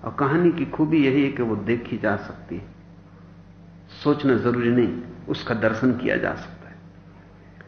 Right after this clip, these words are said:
सत्य और कहानी में यही एक जोड़ है। सत्य भी सोचा नहीं जा सकता है, देखा जा सकता है। कहानी को भी सोचने की जरूरत नहीं, उसे तुम देख सकते हो।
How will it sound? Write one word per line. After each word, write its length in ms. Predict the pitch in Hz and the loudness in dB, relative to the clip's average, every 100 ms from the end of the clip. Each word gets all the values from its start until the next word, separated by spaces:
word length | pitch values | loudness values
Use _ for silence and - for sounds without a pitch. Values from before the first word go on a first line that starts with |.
| - - - | -20 -20 -16
सत्य 440 | - 180 - - | -2 -2 0 -4
और 320 | - 123 123 127 | -2 -4 -2 0
कहानी 300 | 123 143 139 | 4 6 4
में 180 | 127 | 4
यही 340 | 113 117 127 - 135 | 2 2 0 -4 -4
एक 280 | 117 104 92 | -4 -4 -2
जोड़ 320 | 113 110 98 | 0 2 0
है। 160 | - - - - - - - - - 202 | -6 -18 -20 -20 -20 -20 -20 -20 -4 -2
सत्य 300 | - - 135 | 0 0 0
भी 240 | 156 220 | 2 0
सोचा 420 | - 131 127 135 | 0 0 2 4
नहीं 180 | 165 196 | 4 4
जा 140 | 127 | 0
सकता 380 | - - - 95 | -4 -10 -10 -8
है, 120 | - - - - - 123 | -8 -12 -18 -20 -16 2
देखा 300 | 175 185 165 | 4 4 4
जा 200 | 120 101 | 2 0
सकता 380 | - - - - | -4 -10 -8 -8
है। 100 | - - - - - - - - - | -10 -18 -20 -20 -20 -20 -20 -10 2
कहानी 320 | 165 196 254 | 6 8 8
को 140 | 262 240 | 4 2
भी 140 | 220 | 2
सोचने 440 | - 190 196 214 | 2 2 2 0
की 160 | 202 160 | 0 2
जरूरत 340 | 139 139 143 143 | 2 2 2 4
नहीं, 300 | 175 160 - | 4 4 0
उसे 320 | - - 156 | -4 -6 -4
तुम 240 | 151 143 | 0 0
देख 340 | 131 170 175 - | 2 2 2 0
सकते 360 | - - - | -10 -10 -10
हो। 80 | 104 | -10